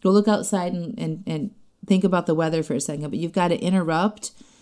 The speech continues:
that path when you find your brain doing that to yourself and not allow that anymore in your head at all. So I did this at the very beginning of my journey, is I shut it down. I'm like, "I am not doing that.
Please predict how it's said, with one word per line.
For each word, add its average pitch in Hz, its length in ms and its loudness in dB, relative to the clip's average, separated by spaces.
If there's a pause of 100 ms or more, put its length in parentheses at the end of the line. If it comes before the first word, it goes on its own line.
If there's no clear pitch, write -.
(520)
that 190 240 4
path 196 520 4
when 180 200 2
you 175 80 0
find 185 300 0
your 185 100 2
brain 170 240 -2
doing 160 280 -2
that - 200 -6
to 160 100 -6
yourself 151 240 -4
and 160 120 -2
not 185 200 2
allow 175 320 0
that 165 200 -2
anymore 156 420 -4
in 139 80 -6
your 135 120 -6
head - 320 -10 (440)
at 156 100 -4
all. 101 340 -4 (680)
So - 160 0
I 190 180 6
did 202 220 6
this 185 220 2
at 170 60 -4
the 170 80 0
very 170 200 0
beginning 165 380 -2
of 156 80 -4
my 151 140 -4
journey, 151 280 -2
is 147 100 -6
I 147 120 -2
shut 160 260 -2
it 160 120 -2
down. 127 440 -6
I'm - 140 -6
like, 151 140 -2
"I 170 100 0
am 196 220 4
not 180 260 0
doing 220 260 8
that. - 240 0